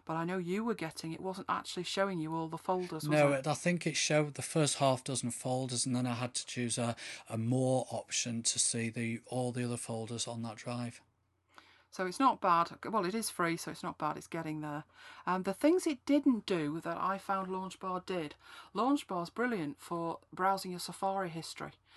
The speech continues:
Speaker 1: Just type in S H, um,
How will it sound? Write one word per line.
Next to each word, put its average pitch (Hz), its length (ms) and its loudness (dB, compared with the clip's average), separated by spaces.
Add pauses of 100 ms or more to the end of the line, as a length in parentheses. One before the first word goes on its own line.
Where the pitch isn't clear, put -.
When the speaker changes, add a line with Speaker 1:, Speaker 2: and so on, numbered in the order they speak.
(240)
Speaker 1:
Just - 240 -6
type 269 300 0
in 226 260 -4
S 202 320 -2
H, - 440 -4 (200)
um, 156 380 -8